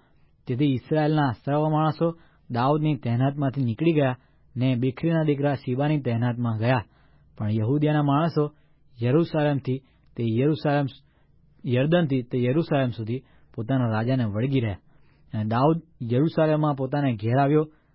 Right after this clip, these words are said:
અને રાજાએ જે દસ સ્ત્રી-, અને રાજાએ જે દસ સ્ત્રીઓને, એટલે પોતાની ઉપપત્નીઓને ઘર સંભાળવા સારું મૂકી હતી, તેમને પરહેજ કરી તેઓના ભરણપોષણનો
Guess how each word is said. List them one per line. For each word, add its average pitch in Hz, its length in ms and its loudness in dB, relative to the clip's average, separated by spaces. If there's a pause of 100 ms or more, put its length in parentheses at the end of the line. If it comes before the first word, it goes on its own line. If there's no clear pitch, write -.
(140)
અને 113 180 -4
રાજાએ 135 340 0
જે 143 160 -2 (200)
દસ 151 260 0
સ્ત્રી-, - 240 -8 (760)
અને 123 160 0
રાજાએ 127 400 0
જે 135 180 -2
દસ 143 200 0 (360)
સ્ત્રીઓને, 147 480 2 (360)
એટલે 127 180 -2
પોતાની 143 440 -2
ઉપપત્નીઓને 143 800 -2 (300)
ઘર 127 320 2
સંભાળવા 135 380 2
સારું 143 360 -4 (120)
મૂકી 120 340 0
હતી, 120 180 -2 (360)
તેમને 123 300 0
પરહેજ 117 500 -2
કરી 135 260 0 (420)
તેઓના 139 440 2
ભરણપોષણનો 139 800 -2